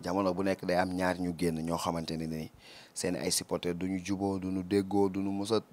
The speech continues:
loo wax ñu ne déedéet. Léegi nag ñaar ñooñu buñ, buñ ci tollee, seen même bu ñu bërewul sax, bu ñu dajee ci signature day metti, du yomb.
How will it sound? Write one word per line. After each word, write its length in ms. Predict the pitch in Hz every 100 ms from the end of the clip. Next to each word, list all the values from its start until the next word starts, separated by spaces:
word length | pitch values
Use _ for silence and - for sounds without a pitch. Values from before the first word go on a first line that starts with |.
| 95 92 -
loo 240 | 110 120 127
wax 200 | 123 117
ñu 100 | 110
ne 120 | 101
déedéet. 320 | 95 92 82 - - - _ - - - - - _ - - - _ - - - - _ _ _ _ -
Léegi 140 | 82
nag 120 | 82 80 _ 80
ñaar 420 | 90 90 95 95 101
ñooñu 240 | 104 90
buñ, 220 | 85 107
buñ 180 | 107 123
ci 120 | 156
tollee, 420 | - 117 87 92 - - - -
seen 220 | - 98
même 180 | 110 131
bu 140 | 131
ñu 100 | 180 175
bërewul 400 | 170 143 113 95
sax, 140 | 135
bu 120 | 117
ñu 100 | 123
dajee 220 | 117 113 101
ci 60 | -
signature 340 | 101 90 87
day 180 | 85 85
metti, 320 | 82 80 -
du 140 | 82 92
yomb. 340 | 87 78 71